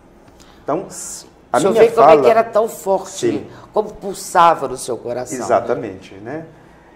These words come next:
Speaker 1: E o auxílio que eu recebia de padres, né, orientadores espirituais, o promotor vocacional, que então era, ultimamente era o padre, nosso padre provincial, o padre Américo, é,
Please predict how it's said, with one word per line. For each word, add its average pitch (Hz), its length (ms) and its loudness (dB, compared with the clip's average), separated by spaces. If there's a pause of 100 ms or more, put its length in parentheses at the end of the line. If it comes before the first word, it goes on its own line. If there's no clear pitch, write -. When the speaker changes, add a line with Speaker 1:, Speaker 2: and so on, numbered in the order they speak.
(140)
Speaker 1:
E 151 140 0
o 190 80 8
auxílio 208 520 2
que - 100 0
eu 180 60 6
recebia 131 640 -2
de 110 220 -12 (180)
padres, 113 880 -2
né, 113 240 -8
orientadores 117 840 -2
espirituais, 107 1120 -2 (380)
o 110 80 -10
promotor 131 600 0
vocacional, 110 800 -2
que - 160 -8
então 117 280 -6
era, 110 240 -6 (120)
ultimamente 117 520 -10
era 117 80 0
o 113 60 -4
padre, 110 500 -4 (420)
nosso 113 240 -6
padre - 280 2
provincial, 113 520 -2
o - 20 0
padre 107 240 -4
Américo, 107 600 0 (640)
é, 104 380 -6